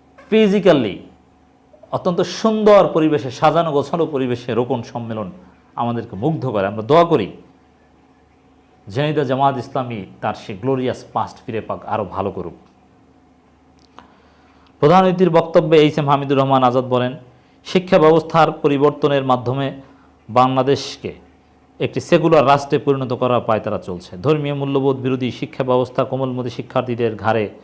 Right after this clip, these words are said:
চাপিয়ে দেওয়া হ-, হয়েছে। শিক্ষা কারিকুলামে নাচ, গান, যৌন শিক্ষার নামে অনৈতিক বিষয় অন্তর্ভুক্ত করার, সুকৌশলে ইসলামিক কৃষ্টি কালচার, তাহজিব তমদ্দুন ধ্বংসের ভয়ঙ্কর পায়তারা চলছে।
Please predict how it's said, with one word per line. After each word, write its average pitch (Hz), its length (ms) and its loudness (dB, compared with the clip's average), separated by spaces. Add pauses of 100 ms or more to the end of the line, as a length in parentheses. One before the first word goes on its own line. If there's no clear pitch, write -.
(340)
চাপিয়ে 123 320 0
দেওয়া 104 260 2
হ-, 127 340 -8
হয়েছে। 113 360 -6 (320)
শিক্ষা 165 300 -2
কারিকুলামে 147 520 2
নাচ, 135 380 2
গান, 135 280 -2
যৌন 131 280 -4
শিক্ষার 127 400 -4 (200)
নামে 131 200 -4
অনৈতিক 131 480 -6 (420)
বিষয় 139 200 0
অন্তর্ভুক্ত 139 480 -4
করার, 127 260 2 (380)
সুকৌশলে 151 560 0
ইসলামিক 131 460 -4
কৃষ্টি - 280 -10
কালচার, 123 360 0 (340)
তাহজিব 127 420 0
তমদ্দুন 123 460 -6
ধ্বংসের 123 400 -4 (400)
ভয়ঙ্কর 127 380 0
পায়তারা 107 360 0
চলছে। 98 380 -10